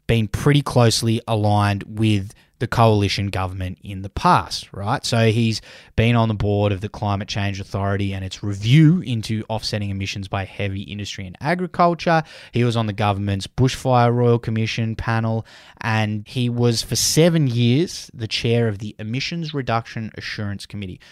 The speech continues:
which is basically the government body that's in charge of making sure that all of this stuff is legit and watertight. So he's been closely aligned with the federal government and on side with the federal government and friends with the federal government for the last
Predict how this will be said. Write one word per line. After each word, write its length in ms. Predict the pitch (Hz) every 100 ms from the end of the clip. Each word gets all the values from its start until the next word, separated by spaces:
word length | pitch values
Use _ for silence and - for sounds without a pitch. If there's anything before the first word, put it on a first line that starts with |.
| _
which 140 | - 110
is 100 | 104
basically 680 | 113 104 104 104 98 101 -
the 320 | 113 101 95 - -
government 400 | 107 107 104 101
body 360 | 101 95 98
that's 280 | 95 95 -
in 200 | - 104
charge 420 | - 98 95 95 95
of 140 | 95
making 360 | 98 98 101 98
sure 380 | - 98 98
that 240 | 95 95 -
all 160 | 101 101
of 100 | 101
this 160 | 101 -
stuff 400 | - 95 92 -
is 180 | 104 98
legit 400 | 98 92 101 90 101
and 200 | 98 98
watertight. 560 | 104 92 - 92 -
So 220 | - 123
he's 220 | 131 151 131
been 340 | 151 165 160
closely 460 | - 180 220 185 143
aligned 320 | 120 117 107
with 80 | 104
the 60 |
federal 300 | - 107 101
government 520 | 98 101 98 101 104 - - -
and 160 | 110 107
on 160 | 135
side 320 | - 127 113
with 80 | 107
the 80 | 101
federal 320 | - 101 101
government 460 | 98 95 95 101 95
and 120 | 101
friends 280 | - 131 117
with 80 | 101
the 60 |
federal 320 | - 101 98 95
government 440 | 98 95 98 92
for 180 | - 95
the 120 | 98
last 460 | 95 98 92 -